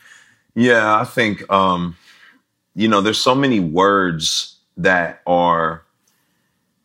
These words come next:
have so many connotations that it's tough because when,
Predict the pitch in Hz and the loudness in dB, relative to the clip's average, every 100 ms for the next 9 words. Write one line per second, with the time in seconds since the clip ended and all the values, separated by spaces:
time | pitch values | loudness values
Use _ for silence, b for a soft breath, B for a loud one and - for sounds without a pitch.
0 | _ - 113 98 - 110 107 101 98 - | _ -4 -2 -2 -2 -2 0 -2 -2 -6
1 | _ - - 113 101 117 110 - 117 101 | _ -12 -2 -2 0 -2 -2 -4 -6 -2
2 | 98 87 - - 95 80 - - _ - | -2 -2 -6 -2 -2 -4 -16 -18 _ -10
3 | 95 90 101 87 92 | -8 -2 -2 -2 -6